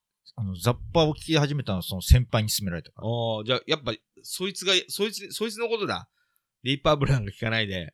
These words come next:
Speaker 2: ザッパ聞けっての。
Speaker 1: まあ、うちはフュージョンサークルだけど、
Speaker 2: だからその人は、「そんなフュージョンなんか聞いてないで、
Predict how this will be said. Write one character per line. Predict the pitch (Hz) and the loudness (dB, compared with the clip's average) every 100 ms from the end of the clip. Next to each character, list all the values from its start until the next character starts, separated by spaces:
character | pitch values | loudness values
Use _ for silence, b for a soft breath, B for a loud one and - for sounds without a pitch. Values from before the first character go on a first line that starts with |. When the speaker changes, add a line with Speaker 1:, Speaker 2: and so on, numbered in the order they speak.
| - | -6
Speaker 2:
ザ | 110 | 0
ッ | 143 | 4
パ | 139 | 4
聞 | 101 | 4
け | 123 | 0
っ | |
て | 104 | 0
の。 | |
Speaker 1:
ま | 127 | 0
あ、 | |
う | |
ち | 196 | 2
は | 175 | 4
フ | |
ュ | 190 | 4
ー | 175 | 6
ジ | |
ョ | 180 | 4
ン | 160 | 4
サ | 175 | 2
ー | |
ク | 139 | 0
ル | 98 | -2
だ | |
け | 95 | -2
ど、 | 117 110 87 - | 0 2 0 -2
Speaker 2:
だ | |
か | 139 | -2
ら | |
そ | - 190 | -2 -4
の | 208 | -4
人 | 175 | -2
は、 | 208 202 110 - | 2 4 2 -4
「そ | - 107 | -12 -8
ん | |
な | 101 | -6
フ | - | -4
ュ | 185 | -2
ー | |
ジ | 135 | -2
ョ | |
ン | |
な | 107 | -6
ん | 101 | -8
か | |
聞 | 139 | -8
い | |
て | 151 | -8
な | 160 | -6
い | 139 | -6
で、 | 113 | -6